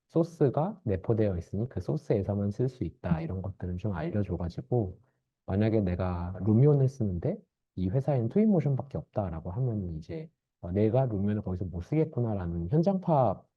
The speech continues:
정도는 이제 될 수가 있고요. 그 외에 이제 그 가 가지고 시험 보는 경우에는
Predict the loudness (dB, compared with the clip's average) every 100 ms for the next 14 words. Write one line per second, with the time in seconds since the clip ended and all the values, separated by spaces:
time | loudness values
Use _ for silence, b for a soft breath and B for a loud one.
0 | _ _ -2 -2 -2 -2 -4 -6 -8 -10
1 | -8 -6 -4 -6 -10 -12 -4 -2 -2 -4
2 | _ _ _ 2 4 4 2 2 0 -2
3 | -4 -4 -8 _ _ _ _ -8 -8 -10
4 | -8 -4 2 2 4 2 2 2 2 2
5 | 2 0 -2 -2 -2 -2 -2 -4 -6